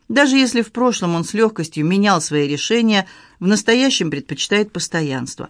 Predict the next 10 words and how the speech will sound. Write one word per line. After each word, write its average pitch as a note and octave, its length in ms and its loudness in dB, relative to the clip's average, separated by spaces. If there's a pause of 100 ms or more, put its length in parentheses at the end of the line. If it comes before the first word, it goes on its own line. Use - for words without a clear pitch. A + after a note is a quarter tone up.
А D#3+ 100 2
что F#3+ 220 -2
до F3 160 0
тайн? C4+ 440 -2 (580)
Каждая C#3+ 460 0
тайна B3 460 6 (240)
разгадывается D#3+ 840 0
в D3+ 60 -10
своё C#3 360 -8
время. C3+ 380 -8